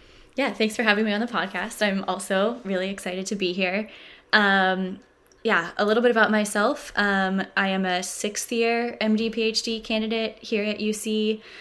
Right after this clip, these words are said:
Um, I'm doing my P H D in sociology. Um, kind of specifically, um, my dissertation is on how systemic inequalities,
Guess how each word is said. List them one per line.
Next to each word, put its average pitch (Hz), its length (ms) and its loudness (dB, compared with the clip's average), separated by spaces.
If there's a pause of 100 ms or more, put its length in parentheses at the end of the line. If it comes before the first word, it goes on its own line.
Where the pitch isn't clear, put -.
(200)
Um, 185 680 0
I'm 190 160 0
doing 196 180 0
my 190 100 0
P 190 180 0
H 185 100 -6
D 185 100 0
in 180 120 -4
sociology. 202 960 0 (400)
Um, 180 640 0
kind 202 240 0
of 190 100 0
specifically, 226 1040 0
um, 185 360 2
my 185 140 2
dissertation 190 720 -4
is 180 320 -4
on 175 500 -2 (280)
how 202 160 4
systemic 220 500 0
inequalities, 226 880 2